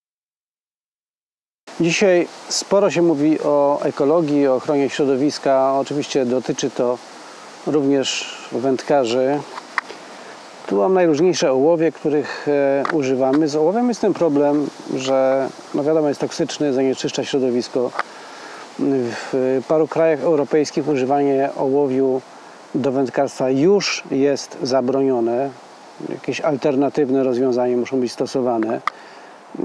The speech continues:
E, myślę, że do nas też to dotrze i też będziemy mu-, musieli, e, zrezygnować z tych typowych ołowiu.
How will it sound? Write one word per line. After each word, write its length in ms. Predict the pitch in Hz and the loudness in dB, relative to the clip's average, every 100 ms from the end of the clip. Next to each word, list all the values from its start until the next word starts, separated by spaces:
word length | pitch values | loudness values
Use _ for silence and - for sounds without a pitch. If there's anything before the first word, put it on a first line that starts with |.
| 156 131 | -2 0
E, 180 | 147 147 | 2 2
myślę, 380 | 160 156 180 151 | 2 2 0 2
że 300 | 156 156 143 | 4 2 2
do 160 | 156 | 2
nas 420 | 156 139 - - - | 2 2 -4 -10 0
też 180 | 180 - | 0 2
to 160 | 143 | 0
dotrze 680 | 135 139 - - 131 127 127 - | 0 -2 -2 0 2 2 0 0
i 320 | 135 135 131 - - - - 131 | 0 0 -2 -6 -20 -20 -10 -2
też 160 | 165 147 | 0 2
będziemy 340 | 143 135 139 | 2 4 4
mu-, 100 | 143 | 4
musieli, 680 | 151 135 160 151 139 135 135 127 - 135 127 131 | 2 0 0 2 2 2 2 -2 -4 -2 -2 -2
e, 40 | 139 | 0
zrezygnować 760 | 135 156 139 147 185 170 147 - | 2 2 4 4 4 4 2 0
z 120 | - | -6
tych 240 | - - | -6 -4
typowych 540 | 151 - 143 131 127 135 | -4 0 0 0 -2 0
ołowiu. 460 | 127 120 104 123 | 0 -2 -2 -6